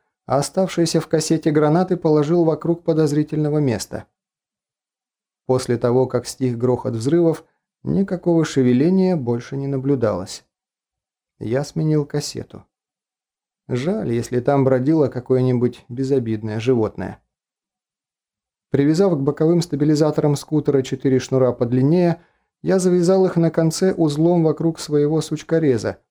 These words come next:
предварительно его закрыв. Когда подберусь к отвесной стенке, заброшу наверх верёвки с грузом. Останется лишь залезть туда самому, перекинуть верёвки через дерево и по очереди подтягивать их,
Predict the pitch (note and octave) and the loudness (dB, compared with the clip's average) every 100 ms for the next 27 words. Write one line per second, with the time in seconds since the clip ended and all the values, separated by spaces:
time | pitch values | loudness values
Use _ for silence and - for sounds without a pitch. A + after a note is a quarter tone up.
0 | _ _ _ - C#3 C3 B2 C#3 C#3 B2+ | _ _ _ -2 0 2 2 0 0 0
1 | B2+ B2 B2+ B2+ C3+ - G2 - _ _ | 2 2 2 0 -2 -4 -6 -10 _ _
2 | _ _ _ _ _ _ _ - A#2 C3+ | _ _ _ _ _ _ _ -6 -4 -2
3 | F3+ F3 D#3+ D#3+ E3+ G3+ F#3+ - D3 E3 | -2 -2 0 0 0 -2 -4 -6 -6 -2
4 | E3 - C#3 B2+ - F#3 D3+ G#2+ F#2 _ | -2 0 -2 -2 -4 -2 -2 -6 -10 _
5 | _ A#2+ B2 C3+ D3+ C#3+ C3+ C3 C#3+ - | _ -2 0 2 0 0 2 2 0 0
6 | C3 D#3 D3+ A#2+ A#2 C#3 A#2+ G#2+ F#2+ _ | 0 0 -2 -8 -4 0 0 -2 -8 _
7 | _ _ _ _ _ _ B2+ - G3 F3+ | _ _ _ _ _ _ -8 -2 0 0
8 | F#3 F#3+ F3 D#3+ E3+ F#3 - E3+ E3 - | -2 0 2 2 2 0 -2 -2 -2 0
9 | E3+ E3 A#2+ G#2 _ _ _ _ _ C#3+ | 0 0 0 -4 _ _ _ _ _ 0
10 | C#3+ E3 D#3 C#3 C#3 C#3 C#3+ - B2+ C3 | 0 2 2 2 2 2 2 -2 0 2
11 | B2+ C3+ F#3 F3+ E3+ E3 - D3+ D3+ D#3+ | 2 2 2 4 2 0 -2 -4 0 -2
12 | G3+ G3+ F#3+ F#3+ F#3 F3+ - C#3+ C3 B2+ | -2 -2 0 0 -2 -4 -2 -2 2 2
13 | B2 B2+ A#2+ | 0 -2 -4